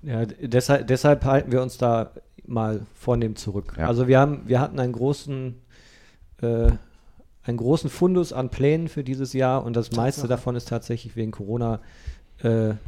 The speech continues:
Speaker 1: ins Wasser gefallen oder, äh, konnten wir nicht machen und, äh, deshalb gucken wir jetzt, was wir davon retten können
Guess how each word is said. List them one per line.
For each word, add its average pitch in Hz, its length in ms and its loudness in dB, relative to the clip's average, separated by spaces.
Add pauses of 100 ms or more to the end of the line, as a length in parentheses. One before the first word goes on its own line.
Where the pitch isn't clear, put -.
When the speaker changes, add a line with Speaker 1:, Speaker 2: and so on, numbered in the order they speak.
(180)
Speaker 1:
ins 107 180 -4
Wasser 123 260 0
gefallen 123 520 -2
oder, 107 800 -4
äh, 104 40 -6 (600)
konnten - 300 -4
wir 117 100 0
nicht 117 180 -4
machen 135 440 -2
und, 110 500 -8
äh, 107 280 -2 (800)
deshalb 110 440 -2 (1160)
gucken 175 240 0
wir 139 80 6
jetzt, 131 120 0
was 131 140 0
wir 120 80 0
davon 123 240 0
retten 135 260 0
können 143 320 -4